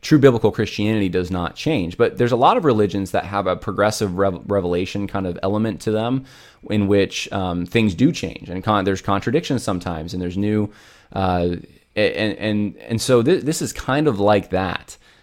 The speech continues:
You know, critical theory, uh, today's version of it, which won't be the same version in ten years, it's, it's, it traces back to, to Marxism, but it, uh,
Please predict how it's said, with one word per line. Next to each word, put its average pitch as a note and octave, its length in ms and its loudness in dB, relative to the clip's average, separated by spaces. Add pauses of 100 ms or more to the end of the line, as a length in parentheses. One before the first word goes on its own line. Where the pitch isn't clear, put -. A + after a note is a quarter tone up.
(120)
You G2+ 60 -6
know, F#2 40 -4
critical D3 400 4
theory, A2 680 0 (100)
uh, F2+ 200 -4
today's A2+ 380 2
version A#2 400 2
of E2+ 120 -4
it, F#2+ 140 2
which F#2+ 200 -4
won't A2 220 2
be C3+ 120 2
the G#2 80 -4
same A#2 240 0
version G2 420 0
in F2+ 160 -6
ten F#2+ 220 -4
years, G2 340 -2 (560)
it's, C3 340 0
it's, A2 240 -2 (460)
it B2 100 -2
traces D3+ 440 2
back D#3 440 -4
to, G#2+ 240 0
to A2+ 100 -4
Marxism, F#2+ 680 -2
but A#2 480 0
it, A2+ 440 0
uh, F#2 300 -2